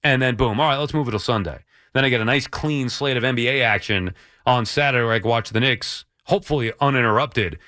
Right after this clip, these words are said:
at six P M. Anyway, it's gonna be an exciting time for us here with New York sports, with the Rangers and Devils, with the Islanders and Canes, Nets, Sixers, Knicks, Cavs. And on top of that, you got the Mets and the Yankees as well. Really nothing doing, like we said, with the Mets,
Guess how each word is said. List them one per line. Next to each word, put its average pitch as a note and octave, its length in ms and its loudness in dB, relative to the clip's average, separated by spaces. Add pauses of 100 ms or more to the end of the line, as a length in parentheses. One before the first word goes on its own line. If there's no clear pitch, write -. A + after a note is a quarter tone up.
(260)
at C#3 160 0
six - 200 -4
P E3+ 120 -2
M. C#3 120 -4
Anyway, B3+ 200 0
it's G3+ 120 -4
gonna C4+ 100 -2
be C4+ 80 -2
an A#3+ 80 0
exciting G#3+ 480 0
time G#3 300 0
for A3 120 -2
us F3+ 140 -4
here F3+ 140 0
with E3 120 -4
New E3+ 60 -2
York E3 220 -4
sports, A3 360 -4
with C#3+ 120 -2
the D3 80 0
Rangers D#3 380 -2
and B2 120 -2
Devils, F3+ 400 0
with C3 100 -4
the D3 120 0
Islanders D3+ 360 0
and G2+ 120 -4
Canes, F#3+ 500 0 (300)
Nets, E3 500 -2
Sixers, F3+ 640 -2
Knicks, D#3+ 300 -2
Cavs. C3 500 0 (340)
And D#3 160 4
on C#3 120 2
top D#3 240 2
of C#3+ 40 -8
that, C#3+ 120 0
you C3 60 -4
got C3 120 2
the A2+ 80 -2
Mets C#3 380 -2 (240)
and C#3+ 180 2
the C3 60 0
Yankees C3+ 600 0
as B2 240 0
well. B2 300 0
Really F3+ 300 0
nothing D3 420 0
doing, D3 300 0
like C3+ 100 -2
we A2+ 80 -8
said, D3 140 0
with A#2+ 120 -2
the G#2+ 60 -2
Mets, C#3+ 400 -2